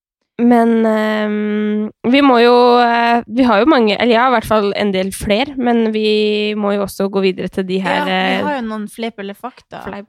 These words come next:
Speaker 1: og fakta,
Speaker 2: Vi må
Speaker 1: så vi skal
Speaker 2: bare
Speaker 1: gjette på
Speaker 2: kjøre
Speaker 1: hverandre.
Speaker 2: på med, ja.
Speaker 1: Ok, vi må ta annen hver da.
Speaker 2: Ja. Jeg må bare si den siste er at vi kun spiser godteri på lørdager.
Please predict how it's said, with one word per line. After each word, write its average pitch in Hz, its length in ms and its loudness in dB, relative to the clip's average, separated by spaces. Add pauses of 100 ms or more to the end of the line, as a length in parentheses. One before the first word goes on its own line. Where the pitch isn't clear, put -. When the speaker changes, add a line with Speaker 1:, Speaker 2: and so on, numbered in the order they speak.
Speaker 1:
og 208 60 -20
fakta, 196 200 -10
Speaker 2:
Vi 190 60 -12
må 185 40 -10
Speaker 1:
så 185 120 -12
vi 202 60 -12
skal 202 100 -14
Speaker 2:
bare 220 100 -6
Speaker 1:
gjette - 320 -16
på 196 80 -10
Speaker 2:
kjøre 202 200 -4
Speaker 1:
hverandre. 208 180 -8
Speaker 2:
på 180 140 -10
med, 165 80 -18 (100)
ja. 214 120 -2
Speaker 1:
Ok, 254 200 0
vi 254 60 -4
må 269 100 -4
ta 285 100 2
annen 214 400 2
hver 220 200 0
da. 226 100 0 (420)
Speaker 2:
Ja. 220 220 -4 (200)
Jeg 262 120 2
må 294 100 0
bare 247 140 -2
si 233 100 -10
den 208 120 -8
siste - 360 -14
er 185 220 -6
at 190 160 -14
vi 190 120 -12
kun 202 220 -12
spiser - 240 -16
godteri 196 320 -14
på - 160 -16
lørdager. 208 420 -8